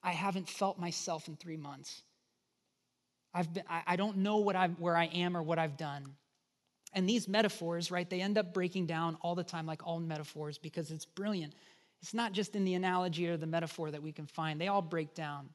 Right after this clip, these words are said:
because what's found is the truth, which is that Jesus really didn't come as anything. He didn't come as a device to be used like Peloton or even as a salve and a balm like the Head and Shoulders.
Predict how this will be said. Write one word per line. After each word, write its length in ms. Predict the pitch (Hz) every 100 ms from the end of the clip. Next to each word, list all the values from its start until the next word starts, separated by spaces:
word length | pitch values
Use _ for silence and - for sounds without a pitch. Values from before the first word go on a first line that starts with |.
| _ - -
because 240 | 180 185 175
what's 160 | 190
found 340 | - 202 208 190
is 120 | 160
the 100 | 160
truth, 680 | - - 254 196 139 - - _ _ - _
which 120 | 180
is 20 | 185
that 240 | 180 156
Jesus 500 | - 254 262 233 -
really 220 | 214 220
didn't 420 | 175 202 220 165
come 280 | - 156 127 123 - _ _ _ _ -
as 180 | 156 147
anything. 640 | 156 135 127 _ - 143 - - _ _ _ _ _ _ _ _ - - -
He 120 | 220
didn't 240 | 240 226
come 220 | 170 202
as 140 | 202 160
a 80 | 120 - - - _ _ _ _
device 480 | 170 139 165 208 -
to 80 | -
be 120 | 165
used 460 | 160 170 175 175 175
like 160 | 147
Peloton 720 | - 160 160 - 156 147 147 151 _ _ _ -
or 120 | 190 190
even 220 | 185 185
as 120 | 156
a 40 |
salve 640 | 160 - - 190 175 147 147
and 120 | 151
a 40 | 143
balm 680 | 139 165 175 143 143 151 139 _ _ _ _ _ _ _ _ _ _ _ _
like 100 | 165
the 80 | 170
Head 140 | 160 160
and 100 | 147
Shoulders. 680 | 165 147 135 127 - -